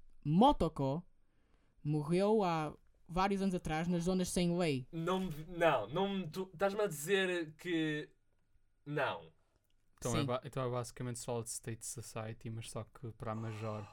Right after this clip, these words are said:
Speaker 1: Basicamente.
Speaker 3: Pronto, tá certo.
Speaker 1: Em que, como ela vivia
Speaker 3: Uau.
Speaker 1: nas zonas fora da lei,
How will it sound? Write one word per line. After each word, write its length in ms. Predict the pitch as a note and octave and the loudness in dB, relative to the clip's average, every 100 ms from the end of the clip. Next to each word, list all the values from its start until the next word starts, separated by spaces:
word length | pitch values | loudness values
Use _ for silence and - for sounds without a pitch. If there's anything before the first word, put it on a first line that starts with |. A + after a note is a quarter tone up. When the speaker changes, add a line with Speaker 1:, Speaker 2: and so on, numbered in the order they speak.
| - - - - | -18 -20 -20 -6
Speaker 1:
Basicamente. 640 | D#3+ D#3+ - A#2 E2+ - - - C#3 D#3 _ - - | -4 -4 -4 -6 -8 -14 -20 -20 -20 -20 _ -20 -12
Speaker 3:
Pronto, 260 | A2 G#2+ A2+ | -8 -8 -8
tá 120 | A2+ | -10
certo. 360 | - A2+ - - - - - | -8 -10 -10 -14 -16 -20 -12
Speaker 1:
Em 180 | F3 F#3+ | -4 -4
que, 300 | F#3+ G#3 F#3+ | 0 2 2
como 180 | - G3+ | 2 0
ela 180 | A3+ A3+ | 2 0
vivia 240 | G3+ F3+ - | 0 0 2
Speaker 3:
Uau. 120 | - | 2
Speaker 1:
nas 120 | E3 | 0
zonas 320 | F#3 F3+ E3 | -2 -2 -4
fora 240 | - E3+ D#3 | -4 -4 -2
da 100 | D#3 | 0
lei, 440 | D3+ C#3 C#3+ - | 2 2 0 -2